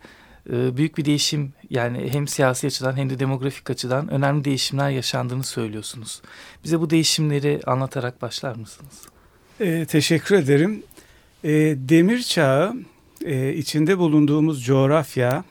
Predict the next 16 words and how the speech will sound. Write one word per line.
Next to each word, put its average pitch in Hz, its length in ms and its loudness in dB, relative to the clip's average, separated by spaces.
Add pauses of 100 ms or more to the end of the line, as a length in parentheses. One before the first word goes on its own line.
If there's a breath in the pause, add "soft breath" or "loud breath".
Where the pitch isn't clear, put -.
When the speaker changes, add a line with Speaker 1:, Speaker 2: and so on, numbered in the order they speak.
(140)
Speaker 2:
ve 139 140 0
aslında 143 640 0
uygarlaşma 143 720 0
süreci 131 380 -2
açısından 127 640 -4 (460 loud breath)
oldukça 160 440 4
önemli 127 460 2
ve 180 100 2
günümüze 143 520 4
etkileri, 139 720 0
çok 175 300 -2
sayıda 127 360 0
etkisi 147 400 -4
olan 123 460 0
bir 127 120 -2
süreç. 127 540 -4